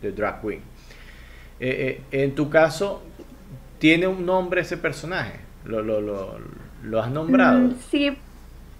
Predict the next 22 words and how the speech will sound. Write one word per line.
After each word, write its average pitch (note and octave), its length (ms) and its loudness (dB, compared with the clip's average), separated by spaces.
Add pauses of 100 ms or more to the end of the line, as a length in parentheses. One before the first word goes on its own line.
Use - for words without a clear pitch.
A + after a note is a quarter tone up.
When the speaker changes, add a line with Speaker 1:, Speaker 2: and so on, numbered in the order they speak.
(240)
Speaker 2:
pues C#4 300 6
la C#4+ 120 0
verdad C4+ 440 -4
es - 180 -12
que D#4 120 -14
n-, B3 320 -8 (380)
no C4 420 -6
le D4 320 -8
pensé B3 580 -6
mucho C#4+ 500 -6
porque B3+ 420 -2
es C4 100 -10
la C4+ 140 0
Jaramillo. A3+ 600 -4
<laughs> - 60 -12 (580)
Speaker 1:
Ah, F3 260 0
chévere, F3+ 500 -2
está, - 260 -12
está A2+ 180 -8
súper C#3 300 -6
bien, A2 300 -2 (160)
está G#2 680 -6